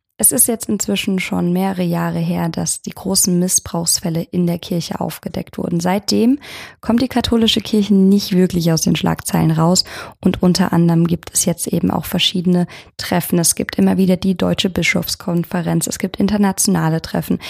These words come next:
vergangene Woche oder vor einigen Wochen wurde auch bekannt, dass der dritthöchste Posten in der katholischen Kirche eben mit einem Mann besetzt ist, der inzwischen sogar verurteilt wurde aufgrund seiner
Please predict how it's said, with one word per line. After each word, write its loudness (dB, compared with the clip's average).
vergangene 2
Woche 0
oder 0
vor -8
einigen 2
Wochen -2
wurde 0
auch -4
bekannt, -2
dass -4
der -2
dritthöchste -2
Posten 0
in 4
der 2
katholischen -2
Kirche -4
eben 0
mit -2
einem 2
Mann 4
besetzt 0
ist, -4
der 2
inzwischen 0
sogar 0
verurteilt 2
wurde 2
aufgrund 0
seiner 2